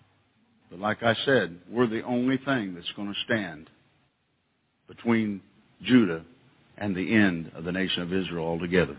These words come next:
when it happens. They will open their arms up and they will receive us as who we are. And we will walk hand in hand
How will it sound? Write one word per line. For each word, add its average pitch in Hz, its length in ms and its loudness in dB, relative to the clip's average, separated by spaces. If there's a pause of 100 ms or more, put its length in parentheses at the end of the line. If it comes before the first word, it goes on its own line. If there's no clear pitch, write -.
(120)
when 82 140 -12
it 78 60 -10
happens. 78 340 -10 (1040)
They 107 140 6
will 101 220 2
open 120 220 -2
their 120 120 -4
arms 120 380 -2
up 123 300 0
and 90 140 -12
they 98 140 -4
will 98 160 -8
receive 110 640 -2
us 117 260 0
as 85 80 -10 (100)
who 104 160 -2
we 104 220 -2
are. 95 320 -4 (960)
And 101 220 -2
we 113 160 4
will 120 340 2
walk 127 380 4
hand 101 340 0
in 104 80 -2
hand 98 460 -4